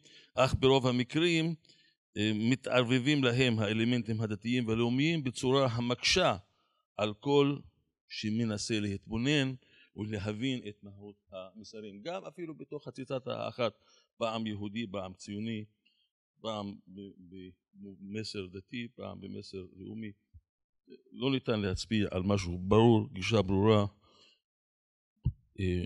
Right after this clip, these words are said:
בנדון. אה, צריך להדגיש גם שמדברי העיתון, מתכניו, לא נעלמת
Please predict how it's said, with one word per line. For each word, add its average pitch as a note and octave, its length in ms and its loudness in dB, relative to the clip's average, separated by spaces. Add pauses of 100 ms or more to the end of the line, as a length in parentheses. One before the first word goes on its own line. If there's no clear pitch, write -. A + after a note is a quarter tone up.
בנדון. F#2 500 -4 (2000)
אה, A#2 320 12
צריך C#3 260 10
להדגיש D3 340 8
גם D#3 400 10 (1400)
שמדברי G#2 460 6
העיתון, A2 420 4
מתכניו, A#2+ 520 4 (500)
לא B2 140 8
נעלמת C3 400 6